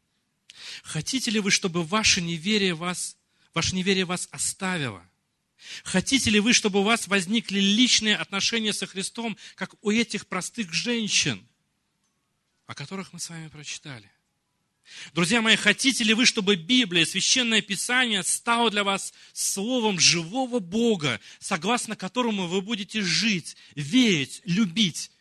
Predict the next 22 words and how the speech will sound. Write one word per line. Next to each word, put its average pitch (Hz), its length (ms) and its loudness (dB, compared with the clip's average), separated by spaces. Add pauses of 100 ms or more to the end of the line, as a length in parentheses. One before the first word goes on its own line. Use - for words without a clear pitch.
(220)
и 160 160 -2
идти 165 220 -4
по 147 120 -10
этой 135 280 -6
жизни? 113 400 -10 (2250)
И 120 60 -18
если 160 280 -8
вы 160 100 -12
хотите 151 420 -10
жить 135 240 -16
не 135 80 -16
в - 80 -20
пустоту, 110 580 -20 (1300)
а 113 120 -10
жить 147 400 -10 (100)
жизнью 147 480 -14
учеников 139 560 -12
Христа, 143 460 -12 (920)
которые 143 340 -10
провозглашают 143 840 -6
Святое 156 460 -8
Евангелие, 117 840 -8